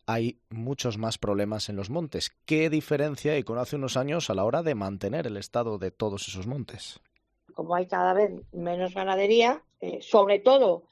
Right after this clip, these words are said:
Speaker 2: que ya no tenemos ni ovejas ni cabras, que son fundamentales para tener los montes limpios, en mi ayuntamiento, pues, ¿por qué no hay ovejas y cabras?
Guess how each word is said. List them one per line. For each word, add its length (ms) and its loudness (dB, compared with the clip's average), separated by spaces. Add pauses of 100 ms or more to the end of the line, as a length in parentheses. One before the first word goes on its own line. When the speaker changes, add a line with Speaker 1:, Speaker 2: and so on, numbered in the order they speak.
(380)
Speaker 2:
que 100 4
ya 80 6
no 140 2
tenemos 400 4
ni 160 0
ovejas 520 2
ni 180 -2
cabras, 720 2
que 80 -8
son 240 -6
fundamentales 1120 0 (260)
para 220 0
tener 300 2
los 200 -2
montes 360 -6
limpios, 680 -2
en 160 -2
mi 120 2
ayuntamiento, 720 2
pues, 180 0
¿por 160 -6
qué 140 0
no 80 4
hay 100 6
ovejas 420 4
y 60 -6
cabras? 380 0